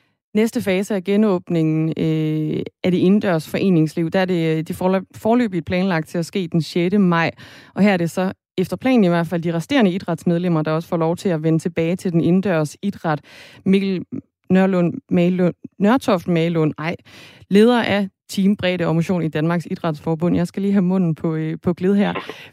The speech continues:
Hvad vil det betyde, hvis det her kontrolkrav, det også bliver gældende i den næste fase af genåbningen?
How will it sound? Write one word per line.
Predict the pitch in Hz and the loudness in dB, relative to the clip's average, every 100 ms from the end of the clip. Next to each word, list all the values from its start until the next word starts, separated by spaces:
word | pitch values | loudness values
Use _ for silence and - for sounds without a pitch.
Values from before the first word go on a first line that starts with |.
| - 165 | -8 2
Hvad | 208 | 2
vil | 247 | 2
det | 220 | -2
betyde, | 190 185 - 262 226 156 165 | -4 -6 0 2 2 -2 -2
hvis | 240 - | -2 0
det | 202 | -2
her | 202 175 | 0 0
kontrolkrav, | - 180 156 - 196 - - 170 156 | 0 -2 0 0 -2 -2 -2 0 0
det | 196 | 0
også | 180 214 - | 0 -2 -2
bliver | 190 | -4
gældende | 156 175 185 208 - | -2 0 2 2 0
i | 180 | 0
den | 185 185 | 4 4
næste | 226 - 165 | 4 0 -6
fase | 170 165 180 | -4 -4 -2
af | 170 | -2
genåbningen? | 175 175 160 151 151 | 0 -2 0 -2 -2